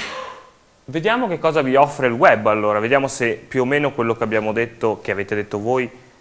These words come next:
rientra in quelle, in, io ho cercato di mettere giù una serie di punti che potrebbero,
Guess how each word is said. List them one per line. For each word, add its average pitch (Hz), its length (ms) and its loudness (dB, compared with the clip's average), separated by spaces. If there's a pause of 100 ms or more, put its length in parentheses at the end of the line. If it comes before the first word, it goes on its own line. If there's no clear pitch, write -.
(120)
rientra 104 440 -6
in 101 80 -10
quelle, 98 720 -8 (1120)
in, 107 440 -10
io 113 160 -8
ho 110 60 -14
cercato 107 240 -4
di 110 60 -2
mettere 110 240 -4
giù 110 200 -6 (300)
una 113 200 -6
serie 120 260 0
di 117 100 -6
punti 117 460 -4
che 101 100 -4
potrebbero, 101 880 -6